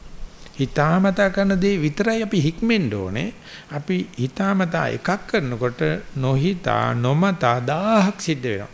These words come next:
ඒක පිළිබඳව ශික්ෂාවක් බුදුහාමුදුරුවෝ කවදාකවත් කියලා නැහැ. බුදුරජාණන්සේ කාය හික්මීම, වචනය හික්මීම, හිත හික්මීම කියලා තියෙන්නේ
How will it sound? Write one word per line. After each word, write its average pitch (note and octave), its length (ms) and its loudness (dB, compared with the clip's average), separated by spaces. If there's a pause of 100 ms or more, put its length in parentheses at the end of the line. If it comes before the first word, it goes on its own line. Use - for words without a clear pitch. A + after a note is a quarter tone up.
(260)
ඒක C3 200 -2
පිළිබඳව C3 640 0
ශික්ෂාවක් D#3 680 -2
බුදුහාමුදුරුවෝ C#3 560 -2
කවදාකවත් C3+ 920 -4
කියලා - 300 -10
නැහැ. - 160 -16 (1500)
බුදුරජාණන්සේ C3+ 680 0
කාය C3 420 2
හික්මීම, E3+ 560 2 (500)
වචනය C#3 500 -2
හික්මීම, F3+ 560 2 (380)
හිත - 300 2
හික්මීම D3 560 0
කියලා A2 320 -6
තියෙන්නේ B2+ 420 -2